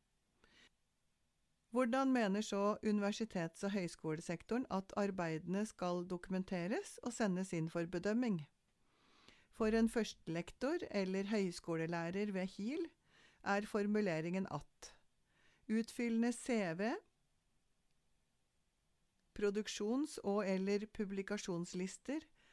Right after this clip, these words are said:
og dokumenter, arbeider som skal vurderes, sendes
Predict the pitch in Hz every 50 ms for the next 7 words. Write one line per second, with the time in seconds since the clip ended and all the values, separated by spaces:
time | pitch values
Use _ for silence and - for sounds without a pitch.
0 | - - - _ _ _ _ - - 208 208 208 196 220 214 - - 220 202 175
1 | 165 175 175 - _ - 226 233 - - - 226 214 196 175 160 170 165 165 160
2 | 160 190 214 240 269 311 - - 214 202 196 - - 208 202 202 214 202 190 170
3 | 156 151 175 226 339 - - - - _ - - - - 233 208 170 160 170 185
4 | 190 -